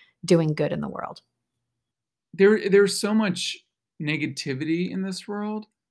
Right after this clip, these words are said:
Speaker 2: It doesn't hurt to be kind. It doesn't hurt to be nice. Like, it doesn't hurt to do good, you know? And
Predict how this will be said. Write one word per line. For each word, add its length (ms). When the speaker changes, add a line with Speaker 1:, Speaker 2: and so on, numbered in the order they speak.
Speaker 2:
It 100
doesn't 300
hurt 200
to 80
be 140
kind. 580
It 100
doesn't 280
hurt 200
to 60
be 120
nice. 580
Like, 320
it 100
doesn't 280
hurt 400
to 100
do 200
good, 440
you 100
know? 400
And 480